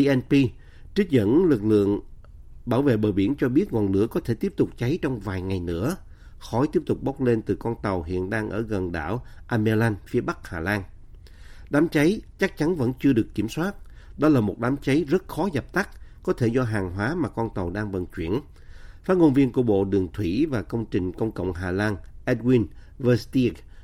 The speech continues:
cho biết, lực lượng bảo vệ bờ biển nói trên trang web chính thức của họ rằng nguyên nhân của vụ cháy vẫn chưa được xác định. Nhưng một người phát ngôn của lực lượng bảo vệ bờ biển trước đó đã nói với Reuters rằng ngọn lửa bắt đầu từ vị trí gần một chiếc ô tô điện.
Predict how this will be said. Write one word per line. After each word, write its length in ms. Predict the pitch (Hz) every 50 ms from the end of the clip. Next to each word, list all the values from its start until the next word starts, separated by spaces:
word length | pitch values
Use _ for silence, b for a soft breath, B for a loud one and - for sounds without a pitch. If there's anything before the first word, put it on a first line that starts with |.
| b b b
cho 140 | - 113 104
biết, 280 | 92 107 139 180 - - - - - - b b b b b b b b b
lực 140 | - 143 131
lượng 260 | 123 123 120 120 117
bảo 140 | 110 110 156
vệ 140 | 151 127 113
bờ 120 | 107 107
biển 280 | 98 98 101 110 139 147
nói 160 | 139 147 185
trên 180 | - - 143 127
trang 200 | - 131 123 120
web 120 | 147 180 - -
chính 100 | 165 165
thức 200 | - - 208 -
của 140 | - 135 127
họ 160 | 117 107 104
rằng 280 | 104 107 101 98 101 110
nguyên 200 | 127 135 135 131
nhân 160 | 135 131 120
của 160 | - 113 123
vụ 160 | 120 107 95 -
cháy 200 | - 117 135 156
vẫn 220 | 127 110 98 123 - -
chưa 120 | - 143
được 160 | 131 107 101 -
xác 160 | - 170 151
định. 200 | 135 107 101 98 - b b b b b b b b b -
Nhưng 140 | 143 143
một 140 | 127 110 90
người 120 | 101 104 104
phát 240 | - 165 165 -
ngôn 200 | 156 139 139 127
của 100 | - 139
lực 140 | 127 117 92
lượng 200 | 101 104 98 92
bảo 120 | 90 95 113
vệ 140 | 123 113
bờ 160 | 92 90 92 87
biển 260 | 87 90 92 107 117
trước 180 | - 156 143
đó 100 | - 143
đã 140 | 143 127 113
nói 280 | 110 113 113 113 120 139
với 140 | 139 147 135
Reuters 500 | 123 117 107 - 123 113 101 - - b b b b b b
rằng 260 | - 123 117 117 113
ngọn 220 | 101 98 98 101 101
lửa 340 | 98 101 95 101 123 156 160 b b b b
bắt 180 | - 170 180 160
đầu 180 | 151 120 107 104
từ 180 | - 104 95
vị 160 | 90 98 101
trí 300 | 95 - - 123 151 190 175 143 113
gần 320 | 120 123 113 107 104 104
một 220 | 104 98 87 - -
chiếc 160 | - - -
ô 160 | - 143 139
tô 220 | 139 - 139 131
điện. 240 | 123 107 101 98 98